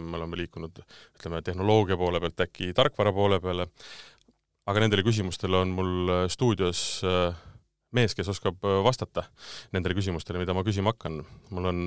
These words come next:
äh, üle laua Patendiameti patendiekspert Aare Abrams, kellega me hakkame arutama seda, et mis asi on leiutis ja mis asi on patent peaasjalikult ja,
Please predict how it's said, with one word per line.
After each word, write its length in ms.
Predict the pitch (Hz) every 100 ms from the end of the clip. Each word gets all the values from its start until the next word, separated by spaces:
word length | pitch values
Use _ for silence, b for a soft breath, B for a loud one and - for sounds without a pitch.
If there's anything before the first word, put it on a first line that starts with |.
| 87
äh, 160 | 90 90
üle 140 | 98
laua 220 | 104 117 92
Patendiameti 680 | - 110 101 90 - 92 90
patendiekspert 840 | - - 117 95 117 - 92 - 110
Aare 180 | 120 101
Abrams, 400 | 135 90 - - B B B B
kellega 200 | - 95
me 80 | 95
hakkame 200 | 110 101
arutama 280 | 104 95 90
seda, 200 | 117 98
et 80 | 95
mis 120 | 110
asi 260 | 127 117 98
on 140 | 92
leiutis 460 | 110 120 87 92 85
ja 200 | 90 90 90
mis 120 | 95
asi 100 | 104
on 60 | 104
patent 320 | 107 123 117 92
peaasjalikult 720 | - - 92 - - - -
ja, 160 | 87